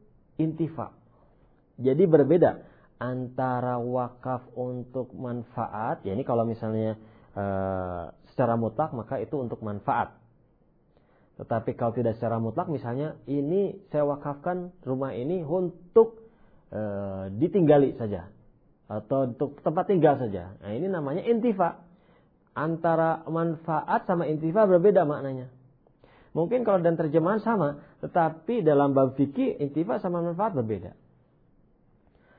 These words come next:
Kalau manfaat itu dia menggunakan manfa-, eh, kalau manfaatan itu dia menggunakan barangnya. Bisa pula misalnya rumahnya tersebut bisa disewa kepada orang lain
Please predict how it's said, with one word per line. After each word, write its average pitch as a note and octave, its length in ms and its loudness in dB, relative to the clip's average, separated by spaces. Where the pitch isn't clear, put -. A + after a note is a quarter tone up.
Kalau F#3+ 480 8
manfaat F#3+ 880 2
itu B3 560 0
dia E3+ 480 4
menggunakan C#3+ 800 0
manfa-, B2+ 560 -6
eh, B2 240 -2
kalau D#3 220 6
manfaatan D#3+ 680 0
itu D3 320 0
dia D#3 160 4
menggunakan A2+ 680 -2
barangnya. F3+ 560 0
Bisa C#3+ 480 4
pula F3+ 320 6
misalnya C#3+ 480 0
rumahnya C3+ 480 2
tersebut B2+ 560 -2
bisa B2 560 -2
disewa G2+ 960 -4
kepada F3 400 0
orang F#3 320 0
lain F#3 240 2